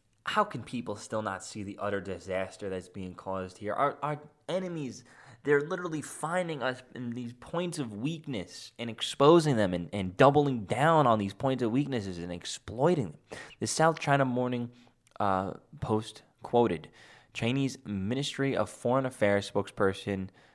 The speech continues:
Hayu whatever in an article saying that the nation will take part in Afghanistan's rebuilding and development process and will not allow any forces to be, to use Afghan soil to harm China. What China's probably gonna do is say,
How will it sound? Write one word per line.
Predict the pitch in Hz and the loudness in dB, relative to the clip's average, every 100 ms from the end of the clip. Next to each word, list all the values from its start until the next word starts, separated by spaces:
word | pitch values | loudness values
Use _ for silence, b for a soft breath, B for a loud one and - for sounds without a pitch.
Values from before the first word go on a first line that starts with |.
| b - | b -4
Hayu | 95 110 117 | 0 2 2
whatever | 113 104 107 90 90 - - | 2 4 4 4 0 -2 -4
in | 92 90 87 - | -4 -4 -8 -8
an | 92 | -2
article | 95 127 135 101 | 2 2 2 -2
saying | - 110 107 | 0 -2 -2
that | |
the | 92 | -2
nation | 104 123 139 113 | -2 -2 -4 -4
will | |
take | 101 - 147 | -4 -6 -6
part | - 117 110 | -2 0 0
in | |
Afghanistan's | 104 101 101 - 101 98 | -2 -2 -2 -2 -4 -2
rebuilding | 85 110 101 98 160 131 107 | 0 0 2 4 4 4 0
and | 95 | 0
development | 92 110 127 87 95 | 2 4 4 2 -4
process | - 92 92 - 104 - - | 2 4 4 2 -4 -4 -8
and | 98 | -6
will | 95 101 | -2 2
not | 101 127 | 4 4
allow | 123 107 | 4 4
any | 104 107 | 4 -2
forces | 117 - 120 120 98 | -6 -2 -2 -2 -10
to | - 98 | -12 -12
be, | 95 - - | -12 -14 -16
to | 104 | -12
use | 95 127 117 | -8 -6 -6
Afghan | 98 - 104 113 | -8 -8 -8 -8
soil | - 95 90 95 | -6 -4 -2 -6
to | - 104 | -10 -12
harm | 80 80 - | -10 -12 -12
China. | - 127 - _ b b b b b b b b | -8 -8 -8 _ b b b b b b b b
What | b 139 - | b -2 -2
China's | - - 95 143 147 | -6 -2 0 0 2
probably | 151 147 151 | 6 6 6
gonna | 151 151 | 4 2
do | 151 165 170 | 2 0 0
is | - 95 - | -4 -6 -6
say, | - 104 95 | -4 -2 -2